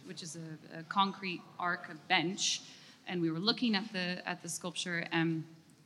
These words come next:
these people came up to us and they said, they spoke, like, very little English, and they said, "Are you the artist?" And she was embarrassed. She said, "Yeah, that's, yes, that's me, it's me." And they said, "Thank you so much for bringing it here. Orbetello needs this, blah, blah, blah, whatever." And she was so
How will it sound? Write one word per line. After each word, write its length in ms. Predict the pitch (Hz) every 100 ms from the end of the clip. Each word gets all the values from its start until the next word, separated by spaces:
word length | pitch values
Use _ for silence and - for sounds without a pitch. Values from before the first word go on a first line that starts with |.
| -
these 180 | 214 208
people 280 | 233 220 214
came 220 | - 190
up 120 | 185
to 120 | -
us 180 | 185 175
and 120 | 175
they 80 | 170
said, 360 | 170 180 175 165 - - -
they 60 |
spoke, 320 | 180 - 185 190
like, 140 | 165
very 220 | 185 190
little 180 | 185 185
English, 280 | 185 190 -
and 40 |
they 60 | 190
said, 160 | 196 185
"Are 20 |
you 300 | 180 208 214
the 100 | 190
artist?" 640 | 190 240 165 135 - -
And 220 | 160 160 160 - - -
she 160 | - 202
was 160 | 190 190
embarrassed. 400 | 180 175 175 -
She 60 |
said, 160 | - 208
"Yeah, 100 | 247
that's, 380 | 226 - - 240
yes, 220 | 240 233
that's 200 | 240 240
me, 140 | 226
it's 160 | 220 -
me." 160 | 226 190
And 120 | 185
they 100 | 180
said, 180 | 190 -
"Thank 260 | 220 233 -
you 60 | 220
so 240 | - 214
much 300 | 214 220 -
for 80 | 214
bringing 320 | 208 202 202
it 80 | 196
here. 480 | 202 202 196 196 196
Orbetello 560 | 196 208 208 208 202 196
needs 460 | 190 196 196 -
this, 220 | 196 190
blah, 100 | 202
blah, 140 | 190 175
blah, 140 | 180
whatever." 320 | - 185 190 - - -
And 180 | 220 208
she 300 | - - 226
was 180 | 220 214
so 680 | - 220 214 214 214 214